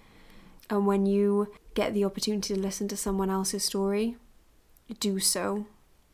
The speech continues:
knowing that that is sacred, sacred ground,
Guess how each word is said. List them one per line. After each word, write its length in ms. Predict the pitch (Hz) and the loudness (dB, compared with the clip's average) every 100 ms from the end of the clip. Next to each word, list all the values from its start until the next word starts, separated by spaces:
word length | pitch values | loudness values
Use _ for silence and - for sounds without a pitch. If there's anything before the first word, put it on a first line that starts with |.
| - - - - | -20 -20 -20 -4
knowing 400 | 202 190 190 190 | 2 4 4 2
that 140 | 190 | 0
that 220 | 190 190 - | -2 -2 -2
is 160 | 185 | -2
sacred, 720 | - 190 185 185 - 185 185 | -2 -2 -2 -6 -6 -4 -4
sacred 680 | - - 185 185 190 - 175 | -4 -4 -2 -4 -6 -10 -8
ground, 600 | 180 175 175 170 180 - | -6 -6 -6 -8 -8 -12